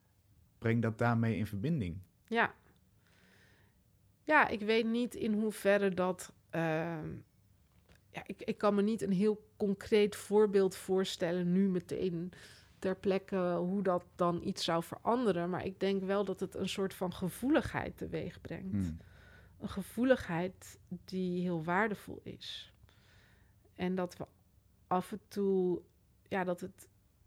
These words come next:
Speaker 2: zonder dat ik heel concreet, eh,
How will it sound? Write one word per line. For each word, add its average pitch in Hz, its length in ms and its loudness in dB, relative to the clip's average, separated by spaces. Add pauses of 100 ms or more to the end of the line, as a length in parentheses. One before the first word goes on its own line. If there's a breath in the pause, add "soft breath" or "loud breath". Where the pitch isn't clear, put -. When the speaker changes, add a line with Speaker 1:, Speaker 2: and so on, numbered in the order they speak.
(200)
Speaker 2:
zonder 190 380 0
dat 175 180 0
ik 180 100 -4 (240 soft breath)
heel 185 260 -2
concreet, 175 680 -2 (360)
eh, 170 300 -2